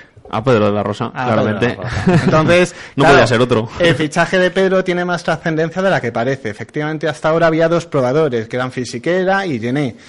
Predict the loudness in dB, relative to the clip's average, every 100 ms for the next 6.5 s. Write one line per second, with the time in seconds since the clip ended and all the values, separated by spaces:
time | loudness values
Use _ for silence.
0 | -8 -2 0 2 0 0 -2 -2 0 -2
1 | -2 -2 -2 -2 -2 -2 -2 0 0 2
2 | 2 2 0 -4 -4 0 2 2 2 2
3 | -2 -6 -8 -16 -10 -6 -4 -6 -8 -6
4 | -4 -4 -2 0 0 -2 -2 -2 -4 -4
5 | -2 -2 -2 0 0 0 -2 -6 -8 -10
6 | -10 -12 -12 -16